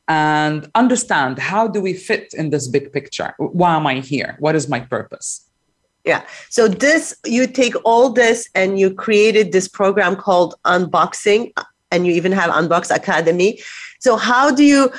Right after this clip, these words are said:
Speaker 2: I mean, I, what I love fascinating is that you use your abilities to go deeper in one person, because, like, people, like,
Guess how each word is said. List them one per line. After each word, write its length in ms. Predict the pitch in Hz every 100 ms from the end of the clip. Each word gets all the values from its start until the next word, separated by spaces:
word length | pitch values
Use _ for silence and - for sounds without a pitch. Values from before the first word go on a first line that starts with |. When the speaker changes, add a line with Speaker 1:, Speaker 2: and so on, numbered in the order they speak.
| -
Speaker 2:
I 60 | 247
mean, 120 | 254
I, 220 | - 226 - -
what 200 | 196 233
I 120 | 226
love 320 | 220 262 214
fascinating 640 | - 196 202 208 170 165 -
is 200 | 170 151
that 220 | 160 151
you 100 | 196
use 500 | 202 202 240 277 262 220
your 220 | 220 208 -
abilities 800 | 185 190 208 220 - 175 165 -
to 120 | -
go 260 | 185 226 185
deeper 380 | 180 247 247 254
in 320 | 220 202 190
one 180 | 190 190
person, 380 | 190 175 - - _ - -
because, 180 | 214
like, 160 | 220 202
people, 300 | 254 240 240
like, 180 | 196